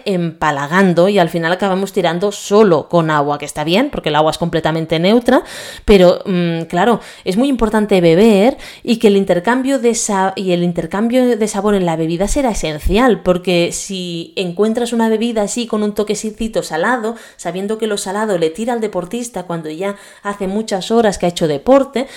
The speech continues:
pues yo creo que es una idea muy interesante. Entonces nos pre-, nos preguntaremos, "Mm, vale, pero, mm, ¿qué bebidas hay así?", ¿vale? Porque sí que hay, eh,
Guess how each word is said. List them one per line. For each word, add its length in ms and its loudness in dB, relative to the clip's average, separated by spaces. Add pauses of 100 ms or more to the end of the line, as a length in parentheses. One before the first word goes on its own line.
(180)
pues 260 2
yo 180 -2
creo 200 0
que 80 -2
es 240 -2
una 240 0
idea 340 0 (300)
muy 380 2
interesante. 680 -4
Entonces 560 0
nos 120 -2
pre-, 240 0
nos 420 -4
preguntaremos, 920 0
"Mm, 360 -4
vale, 400 -2
pero, 340 0
mm, 720 -6 (420)
¿qué 180 6
bebidas 640 0
hay 180 -2
así?", 380 -6 (320)
¿vale? 280 -2
Porque 260 0
sí 180 -2
que 200 4
hay, 300 2 (240)
eh, 240 2